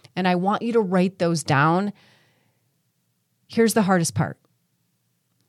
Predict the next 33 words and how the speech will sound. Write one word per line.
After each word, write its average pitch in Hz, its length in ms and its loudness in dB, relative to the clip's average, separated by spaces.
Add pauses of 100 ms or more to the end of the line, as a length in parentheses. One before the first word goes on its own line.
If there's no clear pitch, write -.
(1040)
Don't 214 300 0
worry 202 380 4
about 165 320 2
how 170 180 4
it - 100 -2
sounds. 131 520 -2 (220)
Don't 208 280 0
worry 220 320 4
about 202 480 0
judging 175 480 0
it - 100 -12 (220)
right 147 260 0
now. 107 380 -4 (420)
This 175 380 0
phase 170 640 0 (320)
is 185 180 0
not 190 380 2
about 220 280 0
crafting 214 440 0
it 202 100 2
into 185 180 -2
a 180 40 0
compelling 180 420 2
story. 127 480 0 (460)
Don't 220 380 2
try 262 280 2
and 254 160 0 (100)
edit 233 280 4
it 254 240 2
at 196 300 0
all 202 300 4
right 170 200 0
now. 131 320 -6